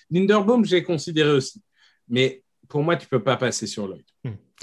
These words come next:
Speaker 2: Oui, puis pour continuer sur la logique Linderbaum, t'as quand même une classe de lineman intérieur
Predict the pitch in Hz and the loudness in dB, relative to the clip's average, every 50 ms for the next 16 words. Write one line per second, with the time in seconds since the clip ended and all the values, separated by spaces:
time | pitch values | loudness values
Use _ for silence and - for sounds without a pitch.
0 | - - - - 165 175 151 - 139 131 127 139 - - 135 123 - 139 139 147 | -18 -4 2 4 4 4 4 2 2 2 2 2 2 0 0 0 0 2 2 2
1 | 139 - 139 127 123 127 127 123 135 127 - 131 123 123 120 113 123 147 160 156 | 2 4 4 4 4 4 2 2 0 0 -2 -4 -4 -2 -2 0 2 2 0 0
2 | 139 - - 131 123 - 135 135 139 139 131 127 123 117 - 151 143 143 131 127 | -2 -4 -4 -4 -2 -2 -2 -2 0 -2 -2 -6 -8 -4 0 0 2 2 2 0
3 | 127 123 123 123 127 120 120 120 113 - 120 120 127 131 139 156 160 | 0 0 0 0 0 0 0 0 0 0 2 2 4 4 2 2 0